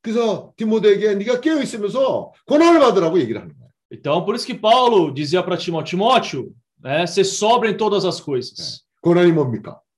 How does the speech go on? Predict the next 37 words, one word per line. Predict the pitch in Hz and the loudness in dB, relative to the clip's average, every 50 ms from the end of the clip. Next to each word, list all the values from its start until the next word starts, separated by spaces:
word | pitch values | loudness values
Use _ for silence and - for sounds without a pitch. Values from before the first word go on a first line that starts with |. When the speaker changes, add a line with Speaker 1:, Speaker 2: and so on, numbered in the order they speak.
| _ _ _ _ _ _ - | _ _ _ _ _ _ -8
Speaker 2:
Né, | 131 139 151 156 | -4 -4 0 4
e | 165 180 190 220 240 240 196 | 6 6 6 6 4 0 -2
também | 175 190 170 180 196 196 | -2 -2 0 0 -2 -2
suporta | - - 202 196 - - 190 226 277 277 277 | -2 -4 -6 -4 0 2 4 4 4 2 0
as | 233 196 | -2 -2
aflições. | 214 - - 202 170 - - 156 143 | -4 -4 -2 -2 -2 -2 -4 -6 -8
O | 135 | -10
que | - 254 | -12 -14
que | - - | -12 -10
são | - 247 220 | -6 -6 -4
essas | - - 190 156 | -4 -4 -6 -6
aflições? | 160 160 156 147 127 - - | -6 -8 -10 -12 -12 -10 -4
Speaker 1:
그건 | - 302 311 302 277 | 0 2 2 2 2
우리가 | 262 262 269 262 254 254 254 247 - | 0 -2 0 2 2 2 2 2 0
부정적으로만 | - 185 185 247 269 269 269 240 269 269 269 269 254 | 0 0 0 0 0 -2 -2 -2 -2 -2 -2 -2 -2
생각할 | 190 240 233 233 233 226 | -2 -4 -4 -6 -6 -6
수가 | - - 233 233 | -6 -2 0 0
없는 | 190 160 156 160 156 | 2 2 0 0 0
거예요. | 143 117 101 92 87 82 71 71 - - | 0 -2 -2 -4 -8 -10 -14 -16 -14 -12
Speaker 2:
Né, | 110 117 123 | -10 -8 -8
nós | 127 143 151 156 185 | -8 -8 -8 -8 -8
não | 220 | -6
podemos | 220 262 247 196 180 240 269 269 254 190 135 | -4 -4 -2 0 0 0 0 0 -2 -4 0
ver | 147 180 220 | 2 2 2
as | 226 185 | 2 2
aflições | 214 202 202 196 185 156 139 - - - 175 190 226 262 269 262 247 208 170 143 123 117 - - - - - - | -2 -4 -4 -4 -4 -4 -4 -6 -6 -4 -2 0 0 2 2 2 2 0 0 -2 -4 -8 -10 -10 -12 -12 -12 -12
apenas | - - - 185 196 220 220 185 185 | -12 0 2 2 2 2 0 -2 -2
no | 208 | 0
lado | 190 190 202 196 226 233 220 | 0 0 0 0 -2 -4 -2
negativo. | 185 165 196 202 233 226 220 - - 185 190 170 131 120 - - _ - | 0 2 2 2 2 0 0 -2 -2 -2 -2 -2 -6 -10 -14 -16 _ -12
Speaker 1:
아, | 92 87 80 - | -12 -12 -12 -6
고난은 | - 175 190 208 233 254 277 269 | -2 2 2 2 2 2 0 0
많은 | 262 254 262 285 294 277 | 0 0 0 0 -2 -2
경우에 | 277 269 262 277 285 | -2 -2 -2 -2 -2
우리에게 | 277 262 269 269 269 294 285 | -2 -2 -2 -2 0 0 2
유익을 | 254 269 302 311 311 311 311 269 | 4 6 6 6 6 6 4 2
가져와요. | 254 196 151 127 95 - - | 2 2 0 -2 -4 -6 -10